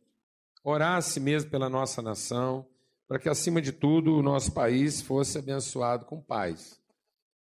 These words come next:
né? Que houvesse paz nos corações. Paz. Bem-aventurados os pacificadores, porque serão chamados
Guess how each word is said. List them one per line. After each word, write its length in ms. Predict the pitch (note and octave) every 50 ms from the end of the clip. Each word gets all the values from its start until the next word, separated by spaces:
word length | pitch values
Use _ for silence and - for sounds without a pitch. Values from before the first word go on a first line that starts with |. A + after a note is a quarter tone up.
| _ _
né? 300 | - A2 A2+ A#2+ A#2+ A#2
Que 100 | - -
houvesse 360 | D3+ C#3 D#3 E3 D3 - - C#3+ - _ _
paz 380 | - C#3 C#3 C#3+ C#3+ C#3 A2+ A#2+
nos 160 | A2+ - -
corações. 840 | - A#2 A2 G#2 G2 F#2+ - - G2 F2+ F2 _ _ - - _ _ _ _ _ _ _ _ _ _ _ _ _ _ _ _ _ _ _ _
Paz. 340 | - A#2 G#2+ F#2+ F2 D#2+ F2
Bem-aventurados 720 | G#2+ C3 C#3+ D3 B2 D3 C3+ - C#3+ B2+ C3 C#3 C#3+ B2+
os 160 | C3+ A#2 -
pacificadores, 1160 | - - _ - D#3+ D#3+ D3 - - D3 - - C#3+ - - C#3 B2 A2+ A#2+ A#2+ B2 B2 A#2+ B2
porque 160 | B2+ - C3+
serão 280 | - - C3 B2 B2+ C3+
chamados 680 | B2+ - C3 A#2+ A#2 A#2 A#2 A#2 A#2+ A#2+ B2 - -